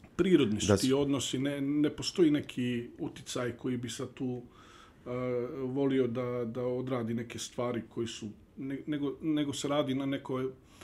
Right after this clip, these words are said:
Speaker 1: prirodnoj, e, misli koja, koja teče, političkoj misli koja,
Speaker 2: Mhm.
Speaker 1: koja, koja teče. Ali, recimo, evo, Bošnjaci žive u sredinama koji su mešane. Najviše Bošnjaka živi u Skoplju,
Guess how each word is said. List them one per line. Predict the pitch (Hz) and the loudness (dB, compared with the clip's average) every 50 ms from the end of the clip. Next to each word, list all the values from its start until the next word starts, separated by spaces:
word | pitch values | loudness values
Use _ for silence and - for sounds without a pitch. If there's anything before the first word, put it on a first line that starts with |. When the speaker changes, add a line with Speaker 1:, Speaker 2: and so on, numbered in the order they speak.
| - - - - - - 135 131 135 131 127 131 - - | -20 -20 -20 -20 -12 -8 -6 -4 -2 -2 -4 -4 -6 -4
Speaker 1:
prirodnoj, | - 143 147 143 139 135 123 123 127 123 120 113 | 2 4 6 6 6 6 4 4 4 6 6 6
e, | 110 113 - - - 131 123 123 120 120 117 117 117 113 110 - - - - - - - - - - - - - - - - 123 131 151 180 - - - - - - - - - - - - - - - - - - - - - - - - - - - - - - - | 4 2 -2 -6 -4 0 2 2 4 4 4 2 2 0 -2 -4 -6 -10 -18 -20 -20 -20 -20 -20 -20 -20 -20 -20 -20 -16 -12 -12 -10 -10 -12 -14 -18 -20 -20 -20 -20 -20 -20 -20 -20 -20 -20 -20 -20 -20 -20 -20 -20 -20 -20 -20 -20 -20 -20 -20 -20 -20 -20 -20 -6 0
misli | 247 170 151 160 170 156 - - 135 | 4 8 8 10 8 8 6 2 -2
koja, | - - 147 139 127 131 - - - - - | 2 4 6 6 6 4 0 -6 -18 -20 -4
koja | - - 135 123 | 0 2 2 2
teče, | 113 - 160 143 - - 117 92 90 - - - - - - - - - - | 4 4 4 4 4 2 -2 -4 -6 -10 -20 -20 -20 -20 -20 -20 -20 -10 -6
političkoj | 139 135 135 131 - 120 - - 131 123 | -4 -2 -2 -2 -4 -6 -6 -6 -4 -4
misli | 123 135 127 - - 113 | -2 -2 -4 -6 -8 -10
koja, | - - 120 117 117 | -6 -4 -4 -2 -2
Speaker 2:
Mhm. | 98 90 95 104 | -4 -4 -2 0
Speaker 1:
koja, | 113 127 123 123 123 - - - - | 0 2 2 0 -2 -4 -10 -20 -10
koja | - - 123 117 | -6 -4 -4 -2
teče. | 113 - 131 110 - - 104 - - - - - - - - - - - - | -2 -4 -4 -4 -4 -6 -6 -8 -12 -16 -20 -18 -18 -18 -18 -18 -18 -10 0
Ali, | 160 151 151 156 156 156 151 151 151 | 4 6 8 10 10 10 10 8 6
recimo, | 156 170 165 - - - 156 151 151 156 | 6 6 4 4 6 6 6 8 8 10
evo, | 160 156 143 131 117 110 - - - - | 10 10 8 8 6 2 0 -6 -14 -14
Bošnjaci | 123 120 123 131 - - - 143 139 139 - - 135 123 | -8 -4 -4 -2 -2 0 0 0 0 0 0 0 0 0
žive | 113 135 135 147 156 165 160 | 2 6 6 8 8 8 8
u | 151 143 131 | 8 6 4
sredinama | - - 123 123 117 127 147 156 151 147 143 139 | 0 -2 -2 -2 0 4 4 6 6 6 4 2
koji | 143 - 143 - | 0 -2 -4 -4
su | - 151 | 0 2
mešane. | 147 151 151 - - 131 117 113 | 2 2 2 2 0 0 0 0
Najviše | 120 131 131 120 - - | 0 0 0 0 0 -2
Bošnjaka | 120 113 - - 135 127 127 117 - 123 | -4 -6 -6 -4 -4 -4 -4 -4 -4 -4
živi | 113 113 123 127 127 131 | -4 -2 -2 0 0 -2
u | 127 | -2
Skoplju, | - - - 151 131 - - | -4 -2 0 0 0 0 -4